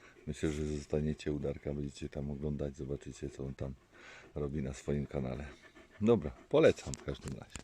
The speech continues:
Idziemy dalej. No to dobra, to co? Drzewo tlenowe.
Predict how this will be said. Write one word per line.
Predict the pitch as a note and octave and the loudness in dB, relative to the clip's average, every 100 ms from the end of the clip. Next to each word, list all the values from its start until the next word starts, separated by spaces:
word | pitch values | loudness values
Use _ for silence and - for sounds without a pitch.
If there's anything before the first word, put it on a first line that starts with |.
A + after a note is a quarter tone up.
| _ - - - - - - - - - | _ -16 -14 -14 -14 -16 -18 -20 -10 -4
Idziemy | F#2 F2+ D#2+ | 4 6 6
dalej. | - - - - - - - - _ - - - _ _ _ _ - - | 2 -4 -4 -10 -14 -18 -20 -20 _ -20 -20 -20 _ _ _ _ -20 -10
No | D#2 D2+ | -6 -4
to | D#2 F#2+ | 0 6
dobra, | G2+ D2+ D2 - - - - - - | 6 6 0 -4 -6 -8 -10 -14 -6
to | - | -6
co? | - D#2 - - - - - - - - - | 0 2 2 0 -4 -12 -16 -20 -20 -10 2
Drzewo | D#2+ D#2 D#2 | 4 4 2
tlenowe. | - D#2+ D#2 - E2+ | 4 6 6 4 2